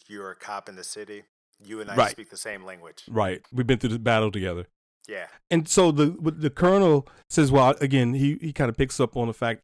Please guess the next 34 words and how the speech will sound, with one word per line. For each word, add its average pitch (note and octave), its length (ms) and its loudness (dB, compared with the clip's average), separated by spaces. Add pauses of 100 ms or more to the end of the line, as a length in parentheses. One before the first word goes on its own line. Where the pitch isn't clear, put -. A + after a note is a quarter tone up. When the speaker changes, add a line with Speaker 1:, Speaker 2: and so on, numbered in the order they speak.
Speaker 2:
"I B2 120 2
know C3+ 140 2
what A#2+ 100 4
I A2+ 40 0
can A2+ 180 -4
give A2+ 220 -2
you, A2+ 400 -2
and A2 460 -6
I, A#2 80 -2
I A#2 40 -2
know A2+ 220 -2
what A2 180 -2
I A2 120 -2
don't A2 160 -6
have B2 240 -8
to G#2+ 80 -10
give G#2 260 -8
you," G2 180 -6 (520)
because B2 260 0
Bosch B2 380 -4
and A#2+ 180 -6
Eleanor B2 420 -2
asked A2+ 280 -6
for A2+ 100 -2
not C3+ 220 -2
only C#3 180 0
Meadows' A#2+ 560 -2
file, G2+ 400 -4 (280)
but B2 200 -4
any C#3+ 300 2
other B2+ 400 0 (300)
inmates B2 560 0
or, A2 360 -4 (140)
or A2+ 220 -2